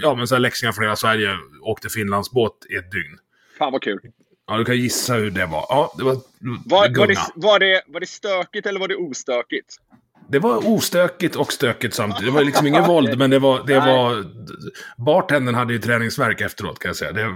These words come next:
Speaker 1: ja.
Speaker 2: fattar, jag fattar.
Speaker 1: Men då kommer det fram, för jag var med och arrangerade första gången, då kommer det fram en kille från Stockholm och visar sin nya Leksands-tatuering och säger så här, "Ja, fan vad bra, det här har ni gjort bra. Det var första gången vi gjorde det."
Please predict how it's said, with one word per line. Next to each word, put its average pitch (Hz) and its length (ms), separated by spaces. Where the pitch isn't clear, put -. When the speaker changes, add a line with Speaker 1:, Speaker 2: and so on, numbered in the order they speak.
Speaker 1:
ja. 104 120
Speaker 2:
fattar, 92 340
jag - 100
fattar. - 240
Speaker 1:
Men 151 140
då 190 140
kommer 160 220
det 156 80
fram, 127 180
för 139 80
jag 135 60
var 143 60
med 151 140
och 131 60
arrangerade 135 380
första 120 260
gången, 107 140
då 123 60
kommer 139 200
det 147 60
fram 120 200
en 113 100
kille 107 200
från 101 120
Stockholm 185 540
och 127 100
visar 131 200
sin 120 200
nya 120 180
Leksands-tatuering 127 1120
och 123 160
säger 110 220
så 110 80
här, 110 80
"Ja, 139 200
fan 139 220
vad 127 100
bra, 113 220
det 110 80
här 120 140
har 117 60
ni 113 100
gjort 107 200
bra. 101 140
Det 107 60
var 123 80
första 123 300
gången 104 220
vi 98 60
gjorde 95 220
det." 90 80